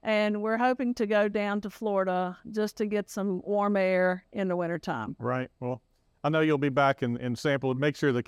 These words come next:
Speaker 2: the candy's going as it's supposed to go, right?
Speaker 1: Well, and I've told 'em that if they get a big box order, I'll come in and help. So it's not like I'm leaving the country or anything like that. However, I was invited to go with Gail O'Malley for this summer.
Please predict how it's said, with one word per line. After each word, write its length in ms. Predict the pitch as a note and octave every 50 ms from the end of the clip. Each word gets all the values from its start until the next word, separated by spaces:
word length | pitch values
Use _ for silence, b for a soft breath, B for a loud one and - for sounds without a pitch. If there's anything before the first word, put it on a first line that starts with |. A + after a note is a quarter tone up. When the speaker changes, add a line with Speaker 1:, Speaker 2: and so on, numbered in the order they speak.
| D3+
Speaker 2:
the 100 | C3+ B2
candy's 380 | A#2+ - D3 C3+ C3+ B2+ A#2+ A2
going 220 | A#2 B2 B2 B2
as 100 | B2 A#2+ B2+
it's 180 | B2 A#2+ -
supposed 340 | - - C3+ C3+ C3 - -
to 120 | A#2+ A2+ A#2
go, 220 | A2+ A2+ A2 A2+
right? 160 | - B2 B2+ B3+
Speaker 1:
Well, 280 | C4+ C#4 C#4 C#4 C#4
and 160 | C4+ C4 B3+
I've 120 | B3 B3 B3+
told 340 | - D4 D#4 C#4 D4 E4 D#4+
'em 140 | C#4 B3+ A3+
that 180 | A3+ G#3+ G#3
if 120 | A3 A3 -
they 120 | B3+ A3+
get 180 | A3+ B3 C4 C#4
a 40 | C4
big 280 | B3+ C4 C4 B3 A#3+
box 380 | A#3+ A#3+ A3+ A#3 A#3+ - - B3
order, 340 | A3+ A3 A3+ A3 A3+ A3 G#3
I'll 160 | G#3 G#3+ B3
come 240 | - - B3 A#3 A#3
in 160 | A3+ A3+ A#3+
and 100 | B3 C#4+
help. 420 | B3+ B3 A3 G3+ F#3+ F#3+ G3+ G#3+ -
So 300 | - - A3 G#3 G3+ G#3
it's 160 | G#3 - -
not 160 | B3 A#3 A#3 G3+
like 240 | G3 A3 A3+ G#3+ A3+
I'm 200 | G#3 G3+ G#3 G3
leaving 520 | G3+ G3 F#3+ G3 G#3 A3 A#3 A#3+ A3 A#3+
the 100 | A3+ A3+
country 540 | - - A3 G#3+ G#3+ G#3 - G#3+ G#3 G3+ G3
or 60 | G3
anything 380 | G3 G3+ G3+ G#3 - G3+ G3+ G3
like 200 | F#3+ G3 F#3+ -
that. 320 | G#3 F#3+ F3+ E3+ E3 C#3 - _ _ _ _ _
However, 420 | _ - C4 C4+ C#4 D4 D4+ D4+ C#4+
I 120 | C4 B3+ B3+
was 300 | B3+ C4 C#4 D4 D#4 D#4+
invited 420 | B3+ B3 B3 A#3+ B3 B3 B3 A#3+
to 60 | A3+ A3+
go 180 | A3+ A3+ A#3
with 140 | A#3 A#3+ -
Gail 260 | - A3 A3 A3 A3+
O'Malley 560 | A3+ A3 A3 A3+ A3+ A3+ A3+ G#3+ G3+ F#3+ F#3+
for 140 | F#3 - -
this 200 | G3+ G3+ G3+ F#3
summer. 480 | - - A3 G3+ G3 G3 G3 G3+ G#3